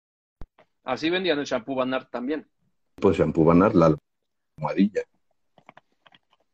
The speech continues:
Speaker 2: ¿Velita?
Speaker 1: ¿Las velitas? Yo no me acuerdo de las velitas. ¿Cuáles
Speaker 2: Yo creo,
Speaker 1: eran las velitas,
Speaker 2: yo
Speaker 1: Vero?
Speaker 2: creo que son las que yo digo.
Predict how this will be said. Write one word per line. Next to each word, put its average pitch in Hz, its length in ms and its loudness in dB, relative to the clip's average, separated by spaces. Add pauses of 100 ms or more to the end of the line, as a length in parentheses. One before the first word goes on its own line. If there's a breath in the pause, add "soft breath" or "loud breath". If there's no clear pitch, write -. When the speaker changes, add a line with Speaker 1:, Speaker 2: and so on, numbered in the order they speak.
(2750)
Speaker 2:
¿Velita? 90 440 6
Speaker 1:
¿Las 123 100 6
velitas? 143 460 -2
Yo 185 100 -6
no 214 80 -4
me 190 80 -2
acuerdo 185 220 -4
de 156 80 4
las 123 160 -4
velitas. 135 380 -6
¿Cuáles 117 200 4
Speaker 2:
Yo - 40 -10
creo, 127 120 4
Speaker 1:
eran - 100 -4
las 117 140 -8
velitas, 127 380 -4
Speaker 2:
yo 101 80 2
Speaker 1:
Vero? 110 100 6
Speaker 2:
creo 120 140 6
que 113 100 2
son 107 160 4
las 104 140 4
que 95 120 2
yo 95 120 6
digo. 101 280 4